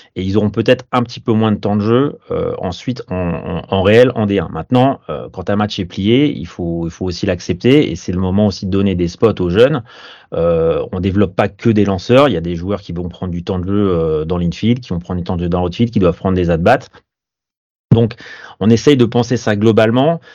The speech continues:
Évidemment, euh, on peut pas se permettre de se louper parce que sinon, ils auront pas l'opportunité, euh, même si l'année prochaine, il y a des J F L, euh, de, de pitcher au niveau D un. Donc, euh, on doit réussir sur tous les tableaux.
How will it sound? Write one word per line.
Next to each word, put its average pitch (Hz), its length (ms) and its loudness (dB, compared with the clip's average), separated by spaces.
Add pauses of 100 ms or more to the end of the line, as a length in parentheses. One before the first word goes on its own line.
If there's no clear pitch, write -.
(200)
Évidemment, 113 640 0
euh, 90 180 -2
on 90 140 -6
peut 95 140 -6
pas 120 200 4
se 107 140 -6
permettre 104 420 0
de 98 100 -4
se - 120 -12
louper 113 240 0
parce - 180 -2
que 185 80 -10
sinon, 170 360 -2
ils 92 180 -2
auront 90 220 -4
pas 104 120 0
l'opportunité, 95 800 0
euh, 85 220 2
même 92 180 -2
si 92 140 -8
l'année 92 180 -2
prochaine, 101 320 -4
il 95 40 0
y - 20 0
a 87 40 -2
des 87 120 0
J 90 200 0
F 85 120 -6
L, 123 160 2
euh, 80 160 -4
de, 80 200 -8
de 82 120 -10
pitcher - 360 -6
au 101 100 0
niveau 92 200 -2
D 107 100 4
un. 95 140 0
Donc, 80 240 -8
euh, 76 260 -4
on 76 140 -6
doit 90 240 2
réussir 90 380 -2
sur - 160 -10
tous - 120 -6
les 92 120 0
tableaux. 95 380 0